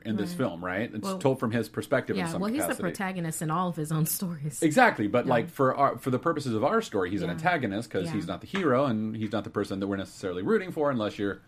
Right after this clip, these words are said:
Speaker 1: you know, I don't know, a sadist or something. Uh, at which point, yeah, go Thanos. Uh, but, uh, so they said that it's, it's a bit like Nashville, where it's filmed from a lot of different perspectives. So
Speaker 2: Mm-hmm.
Speaker 1: here's what I think is going on.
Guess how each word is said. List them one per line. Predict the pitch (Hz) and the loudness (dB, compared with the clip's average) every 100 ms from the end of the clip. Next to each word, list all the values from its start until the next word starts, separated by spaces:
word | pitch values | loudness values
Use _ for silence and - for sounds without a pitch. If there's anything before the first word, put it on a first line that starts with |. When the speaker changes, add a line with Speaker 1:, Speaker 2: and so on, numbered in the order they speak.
| - - - | -20 -20 -14
Speaker 1:
you | 107 | -8
know, | 95 87 87 _ _ - - - 95 | -8 -8 -14 _ _ -20 -20 -14 -4
I | 110 | -4
don't | 85 | -4
know, | 87 | -8
a | 98 | -6
sadist | 117 90 - | -4 -4 -6
or | 87 | -10
something. | 82 - - - - - | -10 -12 -18 -20 -18 -4
Uh, | 107 98 92 92 | 0 2 0 2
at | 110 | 4
which | 113 113 | 4 4
point, | 107 101 | 2 2
yeah, | 101 - | -2 2
go | 175 185 | 4 6
Thanos. | 180 170 107 - - - - | 6 2 0 -6 -20 -20 -8
Uh, | 113 113 | -2 -2
but, | 101 139 123 - | 4 4 4 4
uh, | 123 117 107 101 - _ _ - - _ _ _ - 135 | 4 6 4 2 -2 _ _ -20 -20 _ _ _ -10 0
so | 170 147 131 | 6 6 8
they | 156 175 | 6 6
said | - 165 143 | 4 4 4
that | 131 127 | 4 4
it's, | 120 | 2
it's | 127 127 | -2 0
a | |
bit | 127 | 2
like | 113 107 | 2 0
Nashville, | 185 208 - 110 | 0 -2 0 0
where | 110 | 0
it's | 113 | -2
filmed | 117 101 | -4 -4
from | 104 | -4
a | 113 | -4
lot | 226 220 | -2 0
of | |
different | 113 - | -2 -4
perspectives. | - - - - - - | -14 -10 -10 -8 -12 -4
So | 101 | -4
Speaker 2:
Mm-hmm. | 87 | -2
Speaker 1:
here's | 101 95 | -2 0
what | 147 | 0
I | |
think | 123 | 0
is | 104 | -2
going | 98 95 101 | -2 -2 -2
on. | 95 | -4